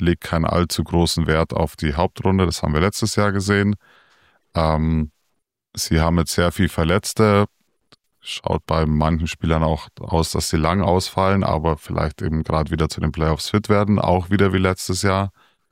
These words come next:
Und, ähm, Mannheim, das einzige Negative, was ich sehe,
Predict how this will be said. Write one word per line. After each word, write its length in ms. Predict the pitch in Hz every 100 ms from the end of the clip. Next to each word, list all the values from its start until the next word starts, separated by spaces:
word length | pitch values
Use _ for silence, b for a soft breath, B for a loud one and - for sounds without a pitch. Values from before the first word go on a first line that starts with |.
| _ _ _ _ _ _ _ _
Und, 800 | 90 85 85 85 85 82 82 -
ähm, 720 | - 85 85 82 82 82 82 -
Mannheim, 1000 | - 80 85 101 104 101 104 101 101 95
das 200 | 92 87
einzige 560 | 82 85 95 - 92 85 - -
Negative, 1000 | - 90 87 92 98 - 104 92 101 95
was 180 | 92 -
ich 160 | 87
sehe, 580 | - - 90 92 95 92